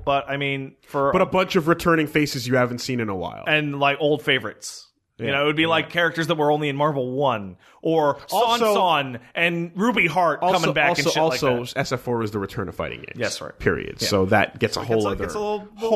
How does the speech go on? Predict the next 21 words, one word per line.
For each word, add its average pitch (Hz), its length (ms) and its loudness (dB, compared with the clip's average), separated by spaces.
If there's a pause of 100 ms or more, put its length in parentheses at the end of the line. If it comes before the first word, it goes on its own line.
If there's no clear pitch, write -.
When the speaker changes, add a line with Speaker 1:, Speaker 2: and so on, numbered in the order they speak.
Speaker 1:
little, 180 100 6
Speaker 2:
other 123 240 2
Speaker 1:
little 104 180 -4
Speaker 2:
massive 104 380 -2
Speaker 1:
thumbs 101 140 2
ups. 92 100 0
Speaker 2:
factor, 80 420 -6
you 92 140 -4
know? 92 120 -4 (380)
Speaker 1:
And 147 100 4
I 160 60 6
mean, 165 160 4
it, 156 240 0
like, 156 220 4 (2250)
do 160 80 -4
you - 20 -2
remember 294 240 2
when 143 480 -2 (1900)
Battleborn 139 420 2
came 135 220 -6
out? 87 220 -8